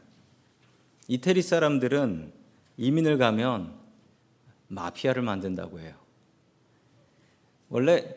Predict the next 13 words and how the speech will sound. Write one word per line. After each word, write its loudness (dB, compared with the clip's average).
이태리 0
시실리에 0
있었던 0
마피아인데 0
미국에도 2
있고 -4
심지어 0
러시아에도 0
있습니다. -2
일본 4
사람들은 4
이민을 4
가면 2